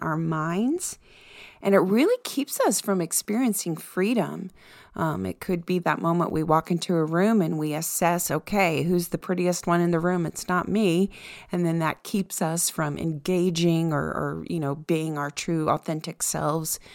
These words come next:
to just feeling so poorly about ourselves. It goes into other,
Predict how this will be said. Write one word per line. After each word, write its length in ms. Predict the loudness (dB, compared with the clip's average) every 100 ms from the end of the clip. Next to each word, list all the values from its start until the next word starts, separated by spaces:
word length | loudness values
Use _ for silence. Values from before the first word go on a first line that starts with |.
| -20 -18 -20 -6
to 120 | -2 2
just 280 | 2 2
feeling 300 | 2 2 2
so 180 | 0 -2
poorly 560 | -2 0 4 4 4 2
about 280 | 0 0 0
ourselves. 520 | 0 0 2 2 0
It 120 | -2
goes 300 | 0 0 0
into 360 | -2 -2 -2 0
other, 460 | 0 0 -2 -4